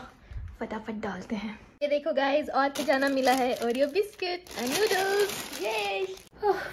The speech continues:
finally guys, ये काम भी हो गया। थक गई यार, मतलब छोटे छोटे सामान ऊपर अलमीराज में पहुंचाना बहुत मुश्किल है। ऊपर से मम्मा ने एक एक सामान में पैकेट लगाया हुआ था बाहर से,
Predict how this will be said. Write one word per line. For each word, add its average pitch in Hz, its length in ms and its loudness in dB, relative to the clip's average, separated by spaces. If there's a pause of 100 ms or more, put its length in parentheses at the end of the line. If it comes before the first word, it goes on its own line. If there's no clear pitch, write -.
(120)
finally 339 440 0
guys, 320 380 2 (580)
ये 349 60 2
काम 330 260 2
भी 311 100 4
हो 294 220 2
गया। 294 240 4 (800)
थक 381 140 0
गई 349 220 2
यार, 277 280 4 (600)
मतलब 392 200 2
छोटे 381 280 2
छोटे 359 240 2
सामान 370 360 0 (720)
ऊपर 370 200 2
अलमीराज 359 460 2
में 359 120 2
पहुंचाना 320 400 0
बहुत 277 240 -2
मुश्किल 269 420 0
है। 247 140 -2 (440)
ऊपर 359 220 2
से 359 140 -4
मम्मा 330 300 4
ने 370 120 0 (680)
एक 370 140 2
एक 392 100 0
सामान 330 360 0
में 339 220 2
पैकेट 311 520 2
लगाया 277 300 4
हुआ 220 160 -2
था 226 120 -2
बाहर 220 300 0
से, 269 200 -2